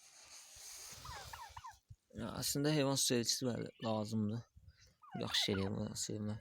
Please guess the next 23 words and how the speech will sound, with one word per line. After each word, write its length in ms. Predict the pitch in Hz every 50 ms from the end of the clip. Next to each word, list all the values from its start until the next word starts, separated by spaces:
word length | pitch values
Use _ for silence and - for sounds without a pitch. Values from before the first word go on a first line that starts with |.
| - - -
Sən 380 | - - - - 202 202 175 143
niyə 160 | 123 123 131 127
məni 160 | 123 120 117 107 -
dimdikləyirsən? 720 | 113 101 95 92 - - - 107 95 90 - - - 107 101 - - - _ _ - _ - - - - _ _ - - - - - - - _ _ _ _ - - _ _ - _ _ _ _ _ _ - 988 960 831 740 640 - - 988 807 - - 1077 1077
Ha? 100 | - 117 117 127 135 - _ _ _ _ _ _ _ _ _ - - - - - - - - - 1017 807 784 740 -
Bu 80 | 160 156
məni 220 | 160 151 143 131
ancaq 240 | 131 131 123 120 - -
dimdikləyə, 380 | 127 117 113 110 127 123 113
dimdikləyə 380 | 110 107 - 117 - 117 117 110
durub. 180 | - 107 104 - - - - - - - - - - - - 988 855 762 762 - 988 960 960 988 988 988 960 - 988 - 807 - 1077 855 762 906 855 855 - - 932 - - - - - - - - -
Ya, 140 | 139 139 139
bunlar 240 | 139 143 160 175 190
hələ 160 | 180 151 143 139 -
ki 140 | - 147 - - - - - - - - - - -
heç 160 | 143 - - -
birinin 180 | 131 123 123 120 120
adını 240 | 113 117 123 123 120
qoymamışam. 380 | 123 120 131 135 - - 127 127
Ona 100 | 143 151
nə 160 | 151 139 123 123
olub 180 | 127 117 101 104 101
ola? 120 | 107